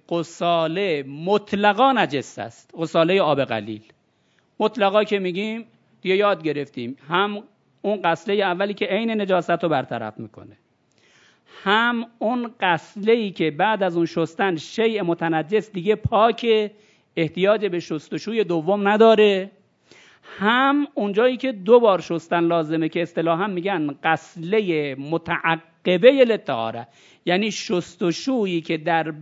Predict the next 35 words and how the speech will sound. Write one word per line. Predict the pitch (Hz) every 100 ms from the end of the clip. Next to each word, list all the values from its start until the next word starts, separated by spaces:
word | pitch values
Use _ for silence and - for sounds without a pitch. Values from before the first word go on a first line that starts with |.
| 151 160
بعد | 247 240 175 151
از | 165 156 139 -
اون | 165 156
شستشو | 151 - 165 - - 160 156 254
شی | 277 254 269
پاکه. | 220 208 143 135 120 _ _ - _ -
مثلاً | 196 196 240 220
اگر | 196 180 175 170
دست | 165 202 247 -
انسان | 226 190 117 - 151 156 139
با | 151 160 -
ادرار | 175 151 170 175 254 254 196
نجس | 165 160 143
شده | - 156
باشه، | 151 147 143 151 -
عین | 254 285 240
نجاست | 196 175 226 233
هم | 220 214
نباشه | 262 226 175 165
روش، | 151 151
ادرار | 180 170 190 196
هم | 185
تبخیر | 160 175 170 269
شده | 220 175 170
باشه، | 170 165 220 262 269 - _ - _
شما | - 226 254
با | 202
آب | 185 185
قلیل | 170 175 220 170
یک | 175 226 -
بار | 190 170
می‌ریزی، | 160 151 151 135 190 226 233 -
اون | 202 202
غسلهٔ | 165 - 190 175
اوله. | 139 139 139 113 107